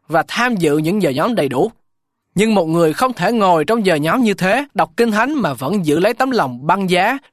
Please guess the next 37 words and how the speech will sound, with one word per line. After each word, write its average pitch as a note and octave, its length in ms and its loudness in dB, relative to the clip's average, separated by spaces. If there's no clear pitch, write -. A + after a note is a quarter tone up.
trước D4+ 140 2
những G#3+ 140 0
con A3 200 0
người D#3+ 180 0
đang F#3+ 180 0
cần C3+ 320 -2
Chúa G3+ 80 -2
Giêsu F3 340 -2
Christ. A#3 220 -2
Tìm F#3 200 0
kiếm C4 220 0
những A3 140 0
con A#3+ 160 0
người F3 160 2
đang F#3+ 180 0
sống B3 280 0
xa G3+ 200 0
cách A#3+ 220 -2
Chúa B3+ 80 -2
Giêsu G3 520 0
không B3+ 180 0
phải D3+ 200 0
là C3+ 100 -2
cách A#3 120 0
Chúa A3+ 80 -2
Giêsu F#3+ 360 0
đã E3+ 200 0
làm D#3+ 360 -2
để C3+ 140 -2
tăng A3 200 -2
thêm G#3 260 0
mức C4 120 0
độ D3+ 160 0
trưởng F3 220 -4
thành E3 140 -4
thuộc D3 180 -6
linh. G3+ 200 0